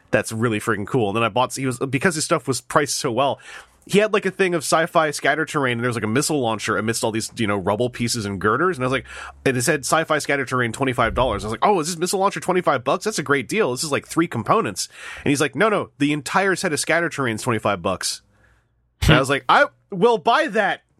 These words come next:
then," <laughs> 'cause I like to support three D printer artists. Um, so anyway, there's my misunderstanding of some stuff.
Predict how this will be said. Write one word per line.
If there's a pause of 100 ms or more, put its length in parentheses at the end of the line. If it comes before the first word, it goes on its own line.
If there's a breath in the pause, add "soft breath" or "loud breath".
then," (400 loud breath)
<laughs>
'cause
I
like
to
support
three
D
printer
artists. (300 loud breath)
Um, (640 loud breath)
so
anyway,
there's
my
misunderstanding
of
some
stuff.